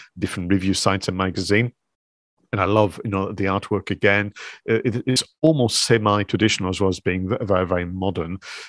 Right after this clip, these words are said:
They had, of course, um, what we've seen in, in other movies, quotes from the main characters from the movie. So whether you've seen the movie or not, y-, you're gonna get that phrase or that sentence being mentioned.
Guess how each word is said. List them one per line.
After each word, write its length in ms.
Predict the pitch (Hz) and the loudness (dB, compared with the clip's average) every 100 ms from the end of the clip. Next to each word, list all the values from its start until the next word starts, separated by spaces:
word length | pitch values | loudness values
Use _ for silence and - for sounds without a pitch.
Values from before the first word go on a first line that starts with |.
| - | 0
They 120 | 110 | 2
had, 180 | 120 113 | 4 4
of 180 | 110 - | 2 -2
course, 580 | - 139 123 104 - - - | 2 4 4 2 -2 -2 0
um, 460 | 104 95 92 92 98 | 2 4 2 -2 -2
what 120 | 110 | 0
we've 140 | 95 95 | 0 0
seen 300 | 101 92 101 | -2 -2 -4
in, 240 | 107 101 | -6 -6
in 120 | 104 | -4
other 180 | 98 90 | -4 -2
movies, 500 | 95 98 92 90 90 - - - | -2 -2 0 -2 -4 -10 -20 -6
quotes 340 | - 113 110 | 2 4 4
from 180 | - 101 | 2 -2
the 80 | 98 | 0
main 160 | 95 95 | 0 0
characters 320 | 98 92 98 | -2 -2 -4
from 160 | - | -4
the 60 | 95 | -2
movie. 420 | 101 107 104 123 | 2 2 4 2
So 160 | 131 98 | 2 -2
whether 160 | 92 | 0
you've 220 | 90 87 - | 0 -4 -4
seen 100 | 95 | -4
the 80 | |
movie 220 | 95 90 90 | -2 -2 -2
or 80 | |
not, 320 | 92 95 98 - - - - | -2 -2 -2 -6 -18 -14 -6
y-, 100 | 107 | -4
you're 180 | 123 101 | -2 0
gonna 100 | 90 | 0
get 280 | 85 98 104 | 0 0 0
that 160 | 95 92 | -6 -6
phrase 580 | - - 98 98 95 | -12 0 4 4 2
or 40 | 90 | 0
that 180 | 92 - | -2 -2
sentence 500 | - 95 - 92 - | -2 -4 -4 -6 -4
being 220 | 90 90 | -6 -2
mentioned. 560 | 104 107 - 87 85 | -2 -2 -4 -6 -8